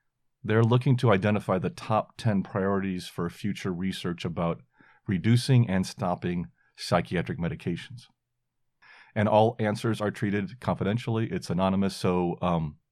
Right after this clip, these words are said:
so if you want more information, please go to taper safer dot org, and then you just click on the protect study on that opening page.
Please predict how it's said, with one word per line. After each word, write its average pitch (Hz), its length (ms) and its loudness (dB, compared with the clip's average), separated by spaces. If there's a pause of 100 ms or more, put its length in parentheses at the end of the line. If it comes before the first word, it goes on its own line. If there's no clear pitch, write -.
(280)
so - 140 0
if 110 80 4
you 123 60 8
want 127 100 6
more 135 100 4
information, 123 540 4
please 117 260 0
go 104 160 0
to 92 100 2
taper 127 560 2
safer 123 680 -2 (280)
dot 85 240 2
org, 107 360 0 (560)
and 101 240 2
then 98 100 6
you 95 60 2
just 92 160 -4
click 107 240 2
on 101 160 2
the 92 100 2
protect - 480 -2
study 80 460 -6 (360)
on 87 200 2
that 85 220 2
opening 82 440 -4
page. 82 480 -10